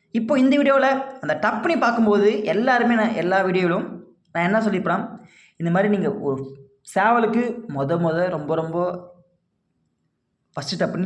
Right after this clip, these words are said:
எப்பவுமே ரொம்ப இம்பார்ட்டன்ட். அந்த டப்னியை வந்து நம்ம கரெக்டா பார்த்துடணும்.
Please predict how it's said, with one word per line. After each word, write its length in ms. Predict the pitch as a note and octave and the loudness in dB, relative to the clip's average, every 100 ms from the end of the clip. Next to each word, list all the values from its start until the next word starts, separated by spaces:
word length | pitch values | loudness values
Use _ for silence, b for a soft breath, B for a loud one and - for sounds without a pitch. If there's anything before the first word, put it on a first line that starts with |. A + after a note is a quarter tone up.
| D3+ | -2
எப்பவுமே 280 | C3 E3+ F#3+ D#3 | -4 -2 -2 -2
ரொம்ப 180 | D3+ D#3 | -2 -2
இம்பார்ட்டன்ட். 500 | D3 D#3+ D#3 D#3 G3+ - B B D3+ | -2 -2 -2 -2 -6 -10 B B -2
அந்த 140 | G3 G3 | 0 0
டப்னியை 320 | - B3 B3 | 0 2 2
வந்து 160 | A3 A3 - D#3+ | 2 2 0 -2
நம்ம 120 | D3 | -4
கரெக்டா 340 | D3 F3 G#3+ G#3+ | -2 -2 0 0
பார்த்துடணும். 440 | F3 E3+ D3 D3 | 0 -2 -4 -6